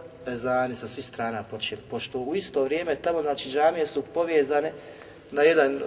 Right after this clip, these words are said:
običan, znači, kastofon u svim džamijama uči ezan. U isto vrijeme. Znači, ne svaki hođa da je zadužen za svoj,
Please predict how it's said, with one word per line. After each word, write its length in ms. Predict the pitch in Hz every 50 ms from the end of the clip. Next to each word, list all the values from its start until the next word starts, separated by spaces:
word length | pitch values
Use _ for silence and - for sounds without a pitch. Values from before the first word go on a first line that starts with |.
| -
običan, 460 | 113 170 175 170 143 - - - 120 110
znači, 260 | 113 113 - - -
kastofon 580 | - 156 160 156 - 160 143 - - 151 147
u 40 | 147
svim 180 | 139 - 170 143
džamijama 420 | 139 151 143 143 143 143 131 127
uči 340 | 123 127 123 - - 123 113 - - - - - - -
ezan. 280 | 123 117 107 117 101 95 - - - - 117
U 40 | 156
isto 240 | 185 180 - 175 147
vrijeme. 320 | 135 131 131 127 123 110 - - - -
Znači, 260 | 120 123 - - 165
ne 100 | 190 180
svaki 300 | 180 202 208 196 185 170
hođa 220 | 180 202 190 185
da 60 | 165
je 80 | 165 160
zadužen 460 | - 185 196 196 196 180 160 170 160
za 100 | 156 160
svoj, 320 | 151 - - 190 180 127